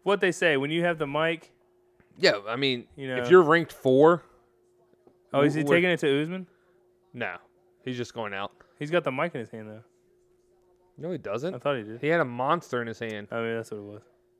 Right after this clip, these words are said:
Speaker 2: Look, it was planned the whole time to rush him.
Speaker 1: Yeah, well, no shit, but he didn't know that was gonna, he was gonna catch him.
Speaker 2: No, but you
Speaker 1: If, if Askren wouldn't have fucking ducked, he wouldn't have caught him like that.
Speaker 2: But the thing is,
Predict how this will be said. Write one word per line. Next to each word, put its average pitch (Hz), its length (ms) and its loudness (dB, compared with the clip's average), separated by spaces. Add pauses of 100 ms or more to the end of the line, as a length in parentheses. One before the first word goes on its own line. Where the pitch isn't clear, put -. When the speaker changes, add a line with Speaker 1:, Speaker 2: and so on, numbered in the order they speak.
(560)
Speaker 2:
Look, 151 260 4 (1000)
it 175 80 2
was 202 140 6
planned 277 320 2
the 220 40 0
whole 277 160 4
time 311 380 0
to 165 80 4
rush 175 340 0
him. 107 180 -8 (180)
Speaker 1:
Yeah, 233 320 0
well, 151 240 -4
no 247 160 2
shit, 226 560 -2
but 175 140 0
he 233 80 0
didn't 214 180 -4
know 180 120 0
that 170 100 4
was 165 140 0
gonna, 143 160 -4 (100)
he 165 120 -2
was 147 100 -2
gonna 131 140 -6
catch 151 260 -2
him. 113 200 -18 (280)
Speaker 2:
No, 175 320 0
but 131 240 -2 (100)
you 143 160 -8 (300)
Speaker 1:
If, 185 320 4
if 170 180 0 (180)
Askren 175 520 4
wouldn't 147 220 0
have 196 100 -2
fucking 214 360 -2
ducked, 156 220 0
he 156 60 -8
wouldn't 139 240 -6
have - 60 -14
caught 127 160 -2
him 113 80 -12
like 104 200 -16
that. 107 200 -16 (360)
Speaker 2:
But 175 140 4
the 170 80 -4
thing 185 240 -2
is, 190 200 4